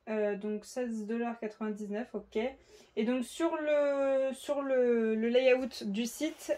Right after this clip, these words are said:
ils disent que le dessin, euh, fait trente-quatre par cinquante-neuf. Et la toile au complet fait quarante par soixante-cinq.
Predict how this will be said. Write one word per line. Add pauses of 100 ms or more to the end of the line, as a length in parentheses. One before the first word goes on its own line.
(120)
ils
disent
que
le
dessin, (560)
euh,
fait
trente-quatre
par
cinquante-neuf. (640)
Et
la
toile
au
complet
fait
quarante
par
soixante-cinq.